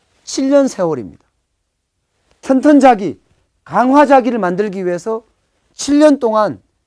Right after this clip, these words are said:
그 속에 빠져 삽니다. 그렇게 도전하다 보니까요, 이처럼 이천팔 년에 와서 강화자기 개발에 성공합니다.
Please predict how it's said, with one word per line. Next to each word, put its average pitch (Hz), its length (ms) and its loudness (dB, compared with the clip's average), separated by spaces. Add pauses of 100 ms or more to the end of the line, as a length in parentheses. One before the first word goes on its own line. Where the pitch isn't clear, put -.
(120)
그 214 160 0
속에 226 300 -2
빠져 240 380 -2
삽니다. 160 380 -16 (1040)
그렇게 320 320 2
도전하다 262 480 4
보니까요, 240 580 -4 (1080)
이처럼 262 560 0 (1300)
이천팔 285 680 2
년에 302 160 6
와서 233 400 2 (840)
강화자기 190 640 -2
개발에 170 300 -8
성공합니다. 156 580 -14